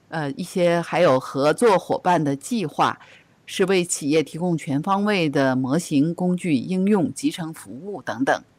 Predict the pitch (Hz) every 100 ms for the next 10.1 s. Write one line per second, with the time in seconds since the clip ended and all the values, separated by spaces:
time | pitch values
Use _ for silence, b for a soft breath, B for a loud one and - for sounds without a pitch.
0 | _ _ b b 247 233 226 196 185 -
1 | 196 254 233 190 214 320 269 135 151 -
2 | 139 139 - - 156 190 165 143 - 196
3 | 151 127 170 175 190 185 180 - 180 156
4 | 185 185 175 139 151 180 170 160 - 131
5 | 107 - - 120 143 - b b b b
6 | - 156 131 147 117 - 170 - 170 170
7 | 247 240 226 185 202 - 185 175 - 165
8 | 156 151 147 - 143 165 135 131 127 135
9 | 202 151 170 123 - 139 127 143 147 139